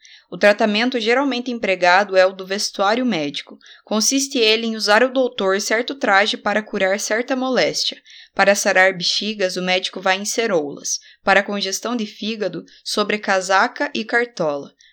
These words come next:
Para tuberculose, tanga e chapéu de palha de coco, antrás de casaca,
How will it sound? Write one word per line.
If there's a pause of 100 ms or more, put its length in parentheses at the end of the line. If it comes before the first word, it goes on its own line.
(120)
Para
tuberculose,
tanga
e
chapéu
de
palha
de
coco,
antrás
de
casaca,